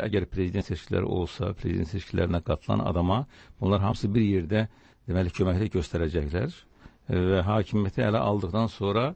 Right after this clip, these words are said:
e, yəqin ki, hakimiyyəti bölüşdürmək məsələsi ortaya çıxacaqdır və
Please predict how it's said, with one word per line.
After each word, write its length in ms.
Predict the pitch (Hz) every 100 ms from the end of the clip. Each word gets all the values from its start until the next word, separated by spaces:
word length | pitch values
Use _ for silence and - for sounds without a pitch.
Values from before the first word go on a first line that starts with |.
| - - _ _ _
e, 180 | - 92 90
yəqin 480 | 104 95 101 95 113 117
ki, 200 | 117 135 185 - _ _ _ _ _ _ _ _ 82
hakimiyyəti 720 | 101 95 - 98 98 90 147
bölüşdürmək 800 | 120 120 110 - 117 147 139 - - _ - _ _
məsələsi 480 | 104 104 117 107 107
ortaya 380 | 107 104 98 98
çıxacaqdır 720 | - - 90 92 - 131 175 - - - -
və 140 | -